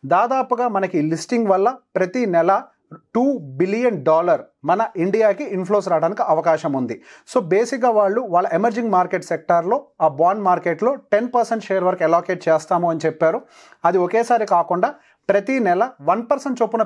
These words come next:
పెంచుకుంటూ వెళ్తామని చెప్పారు. So దాదాపుగా మనకి వన్ పర్సెంట్ లెక్క ప్రకారం కనుక గమనించినట్లయితే ఈ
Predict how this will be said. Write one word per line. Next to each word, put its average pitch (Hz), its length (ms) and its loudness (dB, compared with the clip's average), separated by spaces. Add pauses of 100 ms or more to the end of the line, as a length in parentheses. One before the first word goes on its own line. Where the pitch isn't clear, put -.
పెంచుకుంటూ 196 480 -2
వెళ్తామని 170 460 0
చెప్పారు. 165 360 0 (420)
So 294 100 2
దాదాపుగా 240 680 0
మనకి 220 220 -2
వన్ 170 240 0
పర్సెంట్ 214 300 -2
లెక్క 185 140 -2
ప్రకారం 185 400 0
కనుక 165 320 -2
గమనించినట్లయితే 170 840 0 (320)
ఈ 202 80 0